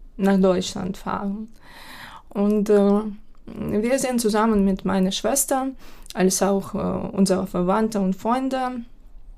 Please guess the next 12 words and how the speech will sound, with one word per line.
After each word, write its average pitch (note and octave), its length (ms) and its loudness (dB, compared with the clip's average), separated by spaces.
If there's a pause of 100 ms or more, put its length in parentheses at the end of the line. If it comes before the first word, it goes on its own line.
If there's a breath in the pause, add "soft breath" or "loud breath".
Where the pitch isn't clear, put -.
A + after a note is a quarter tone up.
(120)
Frauen G3+ 500 6
mit, F#3 260 2
äh, G3+ 440 2
mit G3 180 4
den F#3+ 140 4
Kindern A#3 580 2 (180)
<laughs> A3+ 200 -4
eigentlich, G#3 560 2 (580 loud breath)
äh, G3 760 2
wir G3+ 600 2
sind G3+ 220 4
nach, F#3+ 180 2